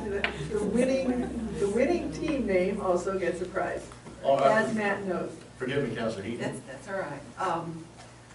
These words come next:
Speaker 3: last year, we had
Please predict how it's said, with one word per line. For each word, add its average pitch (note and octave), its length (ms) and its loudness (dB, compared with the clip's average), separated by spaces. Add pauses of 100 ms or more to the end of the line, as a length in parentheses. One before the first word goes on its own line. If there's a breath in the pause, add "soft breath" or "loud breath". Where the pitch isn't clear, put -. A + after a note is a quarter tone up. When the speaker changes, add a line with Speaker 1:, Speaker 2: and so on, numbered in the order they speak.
(720)
Speaker 3:
last - 420 -2
year, D3 400 -10 (1200)
we G#3 280 -10 (160)
had G3 320 -2